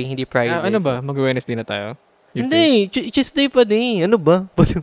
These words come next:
Speaker 2: Okay lang naman kung magpay tayo ng time slot. Parang season two natin to eh. Yes.
Speaker 1: Hindi nga.
Speaker 2: Ay, hindi,
Speaker 1: Tuesday
Speaker 2: okay.
Speaker 1: nga eh.
Speaker 2: <laughs> Ay, ako nga kaya mag-Tuesday.
Speaker 1: Oo, ano ba?
Speaker 2: Hindi, ano? Chuwens-,
Speaker 1: <laughs> Chue-, Chuwens-, Wednesday.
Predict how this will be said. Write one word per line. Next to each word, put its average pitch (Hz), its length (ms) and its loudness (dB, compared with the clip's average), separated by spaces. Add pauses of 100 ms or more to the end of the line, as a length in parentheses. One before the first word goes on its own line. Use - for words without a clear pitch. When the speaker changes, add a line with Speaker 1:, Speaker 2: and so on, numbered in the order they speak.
(340)
Speaker 2:
Okay 277 240 -12
lang 370 160 -6
naman 247 160 -2
kung 202 160 0
magpay 185 160 -2
tayo 165 160 0
ng 156 80 -8
time 123 240 -2
slot. 113 240 -10
Parang 185 160 4
season 151 400 0
two 147 160 2
natin 120 320 -2
to 113 80 -16
eh. 120 320 -8
Yes. 117 160 -10
Speaker 1:
Hindi 247 160 -6 (160)
nga. 220 220 -4 (100)
Speaker 2:
Ay, 196 160 -2
hindi, 208 80 0
Speaker 1:
Tuesday 156 160 2 (160)
Speaker 2:
okay. 214 80 6
Speaker 1:
nga 220 160 4
eh. 247 200 2 (120)
Speaker 2:
<laughs> - 80 4
Ay, 294 60 10
ako 262 120 6
nga 254 140 6
kaya 277 180 6
mag-Tuesday. 247 540 0 (160)
Speaker 1:
Oo, 165 180 -2 (140)
ano 180 200 -2
ba? 175 220 0 (540)
Speaker 2:
Hindi, 226 240 -2
ano? 247 180 6 (540)
Chuwens-, 208 480 8 (320)
Speaker 1:
<laughs> - 320 -14
Chue-, 214 400 6
Chuwens-, 208 480 6
Wednesday. 156 480 6